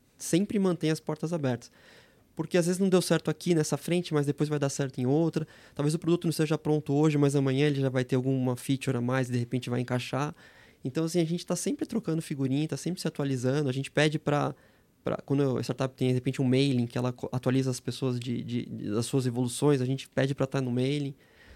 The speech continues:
Então, eu acho que é importante essa, essa troca, né? E aí, assim, tem jeitos, é, automáticos e tecnológicos de fazer, mas a gente tá lá trocando ideia. Acho que, no fim, é muito mais, assim, estar em contato. E como a gente tá sempre em eventos do ecossistema, em contato,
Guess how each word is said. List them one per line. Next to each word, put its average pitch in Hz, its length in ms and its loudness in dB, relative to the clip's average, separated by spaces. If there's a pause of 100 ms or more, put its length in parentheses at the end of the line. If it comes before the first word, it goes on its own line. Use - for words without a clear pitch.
(100)
Então, - 140 -6
eu 151 40 2
acho 165 100 -4
que - 60 -4
é 180 40 2
importante 185 360 -2
essa, 202 180 -6
essa 170 240 -2
troca, 147 400 0
né? 127 200 0
E 139 100 0
aí, 147 460 0
assim, 123 280 -6 (840)
tem 160 200 6
jeitos, 147 400 2 (380)
é, 120 360 2 (200)
automáticos 127 680 2
e - 20 -2
tecnológicos 123 600 -2
de 123 60 -14
fazer, 151 400 0
mas 285 380 0
a 311 100 2
gente 262 220 -2
tá 320 100 0
lá 269 240 4
trocando 311 340 0
ideia. 139 400 4
Acho 123 120 -6
que, 139 120 -2
no 143 120 -2
fim, 160 260 0
é 180 40 2
muito 170 240 0
mais, 165 260 0
assim, 156 140 0
estar 156 220 4
em 156 60 0
contato. 143 360 0
E - 20 -2
como 175 160 0
a - 40 4
gente 180 140 -2
tá 170 80 0
sempre 190 360 -2
em 147 160 2
eventos 139 340 0
do 135 80 0
ecossistema, 131 640 -2
em 131 60 -2
contato, 127 640 -2